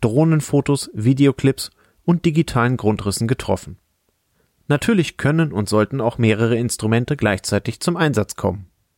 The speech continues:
Zwischen ihnen gibt es teilweise große, aber auch relativ kleine Unterschiede,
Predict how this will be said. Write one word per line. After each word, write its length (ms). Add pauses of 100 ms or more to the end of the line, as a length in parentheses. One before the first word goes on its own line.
(340)
Zwischen 400
ihnen 380
gibt 180
es 140
teilweise 500
große, 580 (140)
aber 180
auch 160
relativ 400
kleine 380
Unterschiede, 640